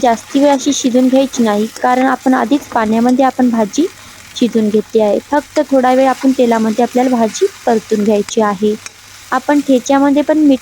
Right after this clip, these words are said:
टाकलं होतं, त्यामुळे भाजीमध्ये थोडंच मीठ घालायचं आहे.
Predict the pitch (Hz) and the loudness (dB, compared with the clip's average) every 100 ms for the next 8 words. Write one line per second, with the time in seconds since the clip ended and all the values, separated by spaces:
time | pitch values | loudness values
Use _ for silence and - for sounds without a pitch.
0 | - 285 285 302 262 226 - 214 220 254 | -2 -2 0 0 2 0 0 -2 0 -2
1 | 254 269 269 220 220 - 214 220 208 269 | 0 2 2 2 0 -4 -4 -4 0 0
2 | 277 277 294 - 247 254 277 277 277 254 | 2 0 -2 0 2 2 2 0 0 0
3 | 226 214 - 247 208 196 | 0 -2 -2 -2 -2 -6